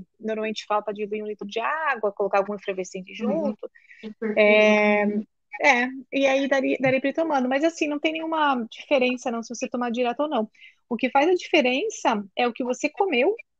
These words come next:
Speaker 1: né?
Speaker 2: Uhum.
Speaker 1: Então, o que, como está o seu, é, o que você se alimentou antes, se você tomou uma, se você comeu uma comida muito grande, uma comida copiosa, bastante carboidrato, proteína, realmente aquele remédio não vai funcionar de uma maneira adequada,
Speaker 2: Uhum.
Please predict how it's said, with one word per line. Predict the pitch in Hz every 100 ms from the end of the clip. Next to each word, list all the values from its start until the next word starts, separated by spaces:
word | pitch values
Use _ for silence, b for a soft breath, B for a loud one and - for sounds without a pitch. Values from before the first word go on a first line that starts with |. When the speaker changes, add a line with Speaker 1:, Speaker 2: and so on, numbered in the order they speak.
| _
Speaker 1:
né? | 214 214 233
Speaker 2:
Uhum. | 330
Speaker 1:
Então, | - 262
o |
que, | 247 233 -
como | 277 330
está | - 277 330
o |
seu, | - 285 262 240 - B B _ -
é, | 226 220 214 -
o | 226
que | 220 247
você | 262
se | 277
alimentou | 269 254 247 226
antes, | 214 277 254
se |
você | -
tomou | 254 233
uma, | 247 240
se | -
você | 262
comeu | 247
uma | 247
comida | 254 240 233
muito | -
grande, | 240 226 247 233 202
uma | 220
comida | 214 226 214 208 B B
copiosa, | - 208 247 240 214
bastante | 202 220
carboidrato, | 208 220 226 208 226 -
proteína, | 220 233 233 233
realmente | 240 302 269 277
aquele | 269
remédio | 254 240 220 220
não | 247
vai | 320 277 -
funcionar | 277 240 226
de | 220
uma |
maneira | 214 208 202
adequada, | 202 196 202 214
Speaker 2:
Uhum. | -